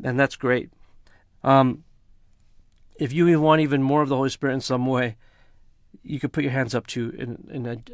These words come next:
and, and look up to heaven in a gesture of wanting from God, and I'm gonna pray for you.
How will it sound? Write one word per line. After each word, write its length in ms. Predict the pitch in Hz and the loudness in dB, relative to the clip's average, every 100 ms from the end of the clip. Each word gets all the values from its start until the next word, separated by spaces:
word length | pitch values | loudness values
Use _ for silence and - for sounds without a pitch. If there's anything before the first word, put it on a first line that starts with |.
| - | -12
and, 200 | 139 156 | -10 -6
and 220 | 143 139 | -4 -4
look 180 | 143 - | -4 -4
up 160 | 156 - | -6 -4
to 120 | 131 | -2
heaven 340 | 139 127 113 - _ - - - | 0 -2 -6 -10 _ -20 -18 -10
in 120 | 127 | -8
a 80 | 110 | -6
gesture 520 | 139 139 - 139 123 | -4 -4 -4 -6 -4
of 160 | 110 | -4
wanting 460 | 123 127 135 139 120 | -4 -4 -4 -6 -8
from 240 | - 120 | -8 -10
God, 320 | 107 110 104 - - _ | -6 -2 -2 -4 -18 _
and 100 | 131 | -6
I'm 60 | 127 | -4
gonna 140 | 120 | -4
pray 200 | - 120 | -4 -8
for 160 | - - | -6 -8
you. 220 | 110 | -8